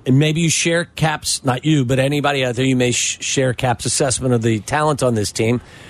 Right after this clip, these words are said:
Or maybe you think it's a little bit better. Or maybe you think it's significantly better. Whatever it is.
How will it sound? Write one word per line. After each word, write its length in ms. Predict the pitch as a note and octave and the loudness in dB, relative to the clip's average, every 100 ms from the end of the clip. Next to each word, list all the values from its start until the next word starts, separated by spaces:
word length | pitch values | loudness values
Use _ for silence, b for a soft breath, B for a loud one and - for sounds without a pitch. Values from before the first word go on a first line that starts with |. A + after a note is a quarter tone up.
| B B | B B
Or 80 | F3+ | 0
maybe 200 | F#3+ G3+ | 0 2
you 40 | G3 | 0
think 140 | F#3+ | 0
it's 220 | F3 - | 0 -2
a 280 | F#3 F3 D#3+ F3+ | -4 -2 -2 2
little 220 | E3 E3+ | 2 2
bit 120 | F3 | 0
better. 320 | E3+ D#3 G2+ - _ - | 0 -2 -4 -12 _ 0
Or 80 | |
maybe 220 | G3 B3+ C4+ | 0 0 -2
you 40 | |
think 140 | C4+ | 0
it's 100 | B3+ | -2
significantly 540 | - B3+ A#3+ G3+ D#3 C3+ | -4 -2 -2 -2 -2 -2
better. 200 | A#2+ - | -4 0
Whatever 360 | F3 B3 B3 | 0 0 0
it 60 | A3 | 0
is. 220 | D#3 - | -2 -4